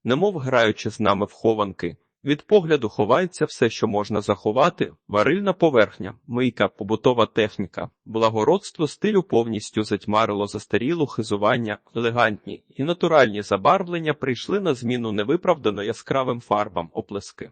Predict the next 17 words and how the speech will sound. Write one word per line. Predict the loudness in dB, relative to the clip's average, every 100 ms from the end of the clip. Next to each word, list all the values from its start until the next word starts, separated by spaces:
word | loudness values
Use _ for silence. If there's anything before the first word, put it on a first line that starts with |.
| _
Дев'ять. | 2 2 2 0 -4 -4
Плитка | -4 -4 2 0
керамограніт | 2 0 2 0 -2 -2 -4 -6
стандартного | -4 -2 0 0 0 -6 -6 -6
формату. | -4 -6 -2 -2 -2 -12 _ _ _ -2
Акуратні | 0 2 2 2 -2 -2
тужливі | -4 -2 -4 -2
плиточки | -4 -4 -4 -4 -6 -8
логічно | -8 -6 -6 -6 -4 -4
виглядають | -2 -2 -2 0 0 -2 -4
хіба | -4 0 0
що | 0 -4
в |
казенних | 0 0 2 -2 -4 -10
приміщеннях. | -10 -6 -6 -6 -8 -10 -10 -14 -18 -4
Модні | -4 -2 -4
дизайнери | -4 0 2 2 0 -6